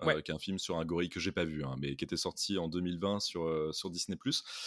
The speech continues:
Speaker 1: Et bah, le film est, euh, supprimé des plateformes et Bryan Cranston a dit, bah, profitez-en avant,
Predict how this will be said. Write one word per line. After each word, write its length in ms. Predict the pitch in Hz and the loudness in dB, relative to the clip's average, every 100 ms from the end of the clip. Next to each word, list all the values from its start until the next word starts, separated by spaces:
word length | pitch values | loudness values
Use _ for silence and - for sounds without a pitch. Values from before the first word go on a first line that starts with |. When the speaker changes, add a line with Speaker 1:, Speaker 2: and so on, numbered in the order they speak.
| - - | -4 -2
Speaker 1:
Et 60 | 90 | 6
bah, 200 | 107 127 | 10 10
le 80 | |
film 260 | 113 120 127 | 6 4 6
est, 20 | |
euh, 720 | 104 98 95 90 85 80 78 | 8 8 8 8 6 4 2
supprimé 380 | 76 104 - 101 | 0 0 2 2
des 100 | 98 | 4
plateformes 400 | 92 85 104 117 | 2 4 4 4
et 40 | 104 | 4
Bryan 220 | 87 87 | 2 2
Cranston 380 | 92 87 - 104 | 0 0 2 2
a 80 | |
dit, 140 | 87 95 | 2 0
bah, 140 | 85 | -2
profitez-en 720 | - 110 113 107 98 101 113 104 | -2 -4 0 2 4 4 2 2
avant, 480 | 87 85 104 113 | 0 2 2 0